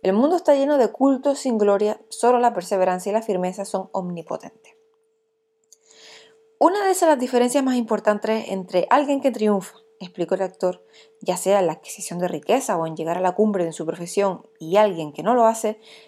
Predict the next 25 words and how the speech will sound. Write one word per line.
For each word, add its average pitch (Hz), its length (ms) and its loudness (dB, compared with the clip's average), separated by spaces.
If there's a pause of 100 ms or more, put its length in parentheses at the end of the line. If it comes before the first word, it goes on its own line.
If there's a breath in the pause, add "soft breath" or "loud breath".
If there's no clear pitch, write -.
(100)
es 254 180 2
que 294 100 2
la 302 140 4
persona 247 380 -2
triunfadora 208 580 0
persiste 185 540 -2
y 147 60 -12
jamás 170 340 -8
renuncia. 160 460 -10 (600 loud breath)
Aun 262 400 6
cuando 381 280 4
se 320 100 2
encuentre 359 340 2
con 233 420 2
obstáculos 294 560 4
y 190 80 0
rechazos, 185 460 0
nunca 370 260 4
se 208 120 -4
va 175 100 -2
a 185 40 4
dar 190 180 0
por 165 160 -8
vencido. 160 540 -4
Sabía, 214 420 2